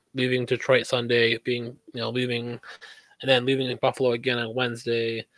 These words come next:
Um, I don't think it affected them terribly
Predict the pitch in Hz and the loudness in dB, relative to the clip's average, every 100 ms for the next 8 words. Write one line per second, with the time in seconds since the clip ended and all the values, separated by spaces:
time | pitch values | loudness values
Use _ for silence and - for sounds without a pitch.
0 | - - _ _ - 113 107 107 107 117 | -20 -20 _ _ -10 -8 -6 -6 -8 -14
1 | _ _ _ _ _ _ _ _ _ _ | _ _ _ _ _ _ _ _ _ _
2 | _ - 415 392 - 139 - _ _ _ | _ -16 -14 -6 -2 0 -2 _ _ _
3 | _ _ _ _ - - - 185 - 214 | _ _ _ _ -20 -4 2 2 2 2
4 | 185 175 - - 156 151 135 135 131 127 | 4 4 2 2 0 0 -2 0 0 -4
5 | 123 120 120 117 - _ - - - 127 | -6 -8 -10 -12 -16 _ -8 -8 -2 0
6 | 120 180 202 185 196 214 214 | 0 0 -2 -4 -4 -4 -6